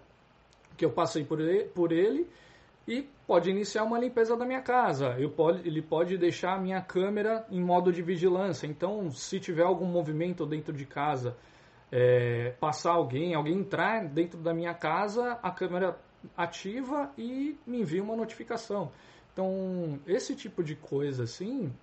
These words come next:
é, é muito mais automatizado e que a gente não necessariamente precisa criar uma rotina ali e tal, né, pra ter essa,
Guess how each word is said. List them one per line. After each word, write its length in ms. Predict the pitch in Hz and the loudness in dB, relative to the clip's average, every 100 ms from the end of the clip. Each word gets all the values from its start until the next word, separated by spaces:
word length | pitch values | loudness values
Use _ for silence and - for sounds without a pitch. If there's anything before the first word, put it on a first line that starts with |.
| - | -8
é, 520 | 147 139 139 135 135 - | -6 -4 -4 -6 -8 -10
é 160 | 151 | -8
muito 380 | 156 156 262 330 | -4 0 0 0
mais 260 | 247 208 175 | 2 2 2
automatizado 1000 | 165 165 147 143 - 123 127 143 202 330 - - - - - _ - | 2 2 0 -2 -6 -2 0 0 -4 -8 -12 -20 -20 -20 -20 _ -10
e 120 | 170 - | -10 -10
que 680 | - 190 196 214 214 214 214 | -14 -8 -8 -6 -8 -6 -2
a 80 | 196 | 0
gente 320 | 170 208 - | 0 -4 -6
não 260 | 185 190 247 | -2 0 2
necessariamente 680 | 277 247 220 214 208 196 - | 0 -2 -2 -2 -2 -4 -8
precisa 380 | 185 180 190 208 | -10 -8 -6 -6
criar 340 | - 180 208 | -2 0 2
uma 160 | 240 208 | 2 2
rotina 500 | 196 196 233 240 180 | 2 0 -6 -4 -4
ali 280 | 190 233 | -4 -6
e 40 | 185 | -8
tal, 400 | - 214 233 - - - - - | -4 -2 -2 -4 -18 -20 -20 -10
né, 200 | 165 185 | -4 -4
pra 260 | 196 196 196 | -2 -2 -2
ter 340 | - 196 214 | 2 2 4
essa, 300 | 185 190 190 | 2 0 0